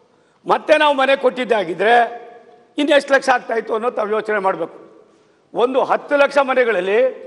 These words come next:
ನಾವೀಗಾಗಲೇ ಏಳು ಲಕ್ಷ ಮನೆಗಳನ್ನು ಮುಗಿಸುವ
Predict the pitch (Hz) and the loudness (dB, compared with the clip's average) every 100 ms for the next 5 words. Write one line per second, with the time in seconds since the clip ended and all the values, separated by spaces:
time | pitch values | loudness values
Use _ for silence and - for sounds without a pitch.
0 | - - - - - 208 214 240 233 208 | -20 -20 -20 -14 0 0 2 0 2 2
1 | 220 247 247 - - - _ _ 196 208 | 2 2 0 -8 -20 -20 _ _ -2 4
2 | 247 262 233 233 254 226 226 220 220 254 | 4 4 0 0 -2 0 0 -2 -2 -4
3 | 220 196 247 | -4 -8 0